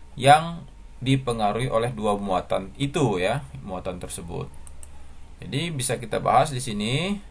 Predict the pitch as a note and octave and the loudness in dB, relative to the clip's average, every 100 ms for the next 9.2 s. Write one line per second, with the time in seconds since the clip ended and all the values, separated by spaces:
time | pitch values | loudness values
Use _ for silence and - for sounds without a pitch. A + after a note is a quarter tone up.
0 | - - - - - B2 B2+ C3+ C3 C3+ | -16 -16 -16 -14 6 8 8 6 8 8
1 | C3 C3 B2+ B2+ B2+ B2 A#2+ - B2 B2 | 8 8 8 6 8 8 8 10 10 10
2 | A#2+ B2 - - - - - - - - | -2 -6 -8 -10 -12 -12 -12 -14 -16 -16
3 | - - - - - - - - - - | -16 -16 -16 -16 -18 -16 -16 -16 -14 4
4 | C3 C3 C3 C3 B2+ B2 C3+ C#3 D3+ B2+ | 8 8 6 4 6 8 6 4 2 0
5 | B2+ - B2 A#2+ A2+ A#2 G#2 G2+ C3 C#3 | 0 -2 -4 -2 0 0 2 4 4 4
6 | A#2+ G2+ F#2+ C#3 E3+ G3 A#2+ C3+ F#3 A#2+ | 2 2 2 4 2 2 0 0 -2 -4
7 | G#2 G2 - - B2+ G#2+ G#2+ G#2 G2 F#2+ | -2 -2 -2 -6 -6 -6 -6 -6 -6 -8
8 | F#2+ C#3+ E3+ A2+ C3+ A#2 G#2 F#2 - D3 | -2 -2 0 -2 -2 0 -4 -2 6 6
9 | F3+ | 6